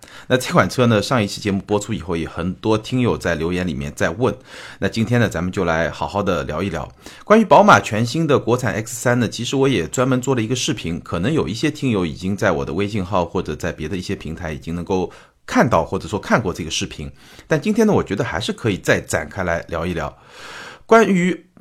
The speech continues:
宝马的全新的国产X三呢，我在那个视频里面呢，给出了这么一个观点。我认为这款车呢，它是融合了宝马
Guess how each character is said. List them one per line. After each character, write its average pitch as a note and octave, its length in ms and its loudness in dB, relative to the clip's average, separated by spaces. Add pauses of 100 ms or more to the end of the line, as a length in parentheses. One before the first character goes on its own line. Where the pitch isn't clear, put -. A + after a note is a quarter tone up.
(120)
宝 D#3+ 180 10
马 E3 200 8
的 F#2 160 0
全 A2 300 -2
新 D#3+ 140 -2
的 B2+ 80 0
国 - 180 2
产 B2 160 0
X B2 240 -4
三 C3 260 0
呢， C3 80 2
我 D3 120 0
在 C3 100 2
那 C#3+ 140 0
个 B2 80 -2
视 A#2 160 -2
频 G#2 180 -4
里 F#2 80 -2
面 D#2+ 240 -4
呢， E2 160 -4 (180)
给 F#2 160 0
出 C3 140 -6
了 C3+ 80 2
这 B2+ 100 -2
么 C3+ 120 0
一 G2+ 40 -2
个 F#2+ 120 -2
观 C3 300 2
点。 C#2 220 -8 (300)
我 F#2 160 2
认 F3 140 2
为 D#3 100 4
这 D#3 160 0
款 E2 240 -6
车 G#2+ 220 -2
呢， G#2+ 180 0 (160)
它 A#2+ 140 0
是 A#2 180 0
融 F#2 240 0
合 G2 240 0
了 G2+ 160 6
宝 F#2+ 240 2
马 B2 140 2